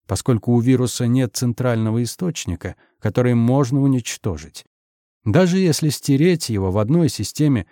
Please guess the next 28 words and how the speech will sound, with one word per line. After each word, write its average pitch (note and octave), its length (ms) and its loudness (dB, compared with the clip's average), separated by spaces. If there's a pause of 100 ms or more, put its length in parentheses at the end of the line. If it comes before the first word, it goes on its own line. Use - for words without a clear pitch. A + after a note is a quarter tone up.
(300)
он G#2 140 0
останется A#2 520 -2
в G2+ 60 -2
других G#2 580 -2 (300)
и - 100 -10
продолжит C3 640 0
существование. F#2+ 880 -4 (500)
Но B2 140 2
вирус F#3+ 320 2
в - 80 -12
человеческом D3+ 840 0
мозге? D3+ 600 0 (500)
А F2+ 100 -8
что, F#2 480 -8 (380)
это - 180 -8
же G#2 100 -2
нейронная A#2 540 0
сеть. - 380 -4 (480)
В - 100 -20
конце B2 260 2
концов, B2 460 0
и A2+ 40 0
скины C3+ 460 0 (320)
именно D#3 480 4
что C#3 300 -2
копируют E3+ 680 -2
устройство B2 500 -2
человеческих A#2 720 -4